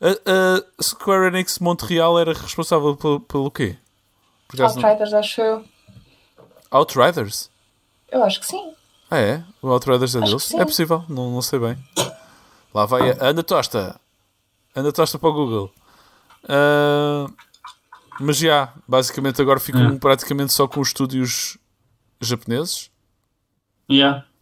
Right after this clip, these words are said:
Speaker 3: Devem-se ter fartado.
Speaker 1: Yeah.
Speaker 3: Aqueles, aqueles europeus e aqueles americanos.
Speaker 1: Nojentos, yeah. Ahm,
Speaker 3: Aqueles gajinhos. <laughs>
Speaker 1: Cry-, Crystal Dynamics, também por trás do, daquele da Marvel, como é que se chamava?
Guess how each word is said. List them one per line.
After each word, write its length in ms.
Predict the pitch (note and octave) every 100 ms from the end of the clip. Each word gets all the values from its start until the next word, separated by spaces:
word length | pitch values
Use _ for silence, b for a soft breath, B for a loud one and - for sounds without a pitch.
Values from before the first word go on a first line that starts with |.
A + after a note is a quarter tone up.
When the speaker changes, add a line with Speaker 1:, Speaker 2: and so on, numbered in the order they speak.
| -
Speaker 3:
Devem-se 280 | D3+ D3+ -
ter 80 | A#2
fartado. 440 | - - F2+ F2+ _ -
Speaker 1:
Yeah. 220 | A#2 - _ _ -
Speaker 3:
Aqueles, 600 | B2 - G#2+ - - -
aqueles 320 | - G#2 G2
europeus 500 | A#2 G2+ - A2 G2+
e 60 | A2
aqueles 260 | - G#2 G#2+
americanos. 880 | F#2+ F#2 - A2+ G#2+ F#2+ - - -
Speaker 1:
Nojentos, 600 | A2+ G#2 - G#2+ G#2 -
yeah. 260 | G#2 G2 G2 - - - - - - - - - - - -
Ahm, 640 | A#2+ A#2+ A#2+ A#2+ A#2+ A2+ - _ _ _ _ - -
Speaker 3:
Aqueles 220 | B2 A#2
gajinhos. 680 | C#3 A#2+ B2+ C3 B2 - - C3+
<laughs> 80 | B2
Speaker 1:
Cry-, 200 | F3+ G3
Crystal 340 | F#3 G#3 A3 G#3+
Dynamics, 440 | A3+ G3 C3 -
também 200 | D3+ D3+
por 180 | D3+ D3+
trás 360 | E3+ E3+ D#3+
do, 520 | D3 E3+ E3+ E3+ E3+ D#3+ - -
daquele 260 | D3 E3 D3+
da 80 |
Marvel, 400 | D3 D3+ E3 E3+
como 140 | E3 C#3+
é 20 |
que 60 | -
se 60 |
chamava? 360 | C3+ C3+ D#3